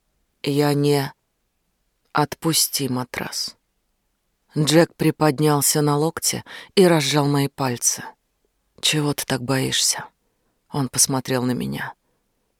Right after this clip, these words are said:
«Этого?» Он обнял меня. «Видишь, это не так плохо». Его тепло согревало меня. Такое мужское,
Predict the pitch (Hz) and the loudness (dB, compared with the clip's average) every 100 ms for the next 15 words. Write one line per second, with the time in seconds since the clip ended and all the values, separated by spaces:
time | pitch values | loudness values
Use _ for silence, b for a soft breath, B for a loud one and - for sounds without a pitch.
0 | _ _ - 196 - 131 127 - _ _ | _ _ -4 -4 -4 -8 -8 -14 _ _
1 | _ _ _ _ _ _ 143 143 147 131 | _ _ _ _ _ _ -4 0 0 0
2 | 127 123 123 135 135 - - _ _ _ | -4 -4 -6 -8 -10 -12 -16 _ _ _
3 | _ _ _ _ _ _ _ 135 147 160 | _ _ _ _ _ _ _ -6 -4 -4
4 | 127 - - _ _ _ _ _ _ _ | -8 -8 -12 _ _ _ _ _ _ _
5 | _ 147 143 151 143 147 - 160 165 165 | _ -8 -2 0 0 -2 -4 -2 -2 -2
6 | - - _ _ _ _ _ _ _ - | -8 -10 _ _ _ _ _ _ _ -2
7 | 151 151 151 - 160 156 170 - 147 143 | 0 2 0 -2 -2 -2 0 0 0 0
8 | 160 170 147 123 120 123 - - _ _ | 0 0 -2 -2 -4 -4 -8 -10 _ _
9 | _ _ _ - - - 139 135 131 - | _ _ _ -14 -10 -4 -2 -2 -2 -4
10 | - 143 131 120 | -4 -6 -8 -12